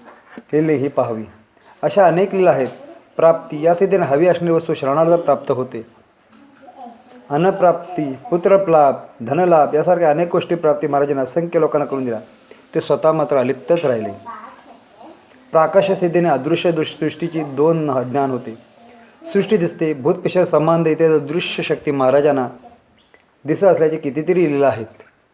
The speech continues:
इशिता ही सिद्धी मृताच जीवास जिवंत करते, तशी दूरच्या व्यक्तीची प्रेरणा देऊन आपल्याजवळ आणू शकते. याही लीला महाराजांच्या चित्रात आहेत.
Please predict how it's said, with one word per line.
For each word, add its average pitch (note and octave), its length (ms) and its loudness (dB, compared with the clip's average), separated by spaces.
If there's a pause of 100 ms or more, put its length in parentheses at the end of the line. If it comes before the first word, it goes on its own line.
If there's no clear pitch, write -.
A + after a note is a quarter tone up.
(1300)
इशिता F3 400 0
ही D3 160 -2
सिद्धी F3+ 300 0
मृताच E3 440 2
जीवास D3 440 0 (720)
जिवंत E3 300 2
करते, B2 420 -4 (640)
तशी E3+ 160 2
दूरच्या E3 320 0
व्यक्तीची E3+ 360 0
प्रेरणा D3 540 0 (1200)
देऊन D3 320 2 (280)
आपल्याजवळ F3+ 400 4
आणू D#3+ 140 0
शकते. C3+ 640 -8
याही C#3+ 320 0
लीला D#3+ 260 2
महाराजांच्या C#3+ 480 0
चित्रात C3 200 -2
आहेत. A2+ 180 -2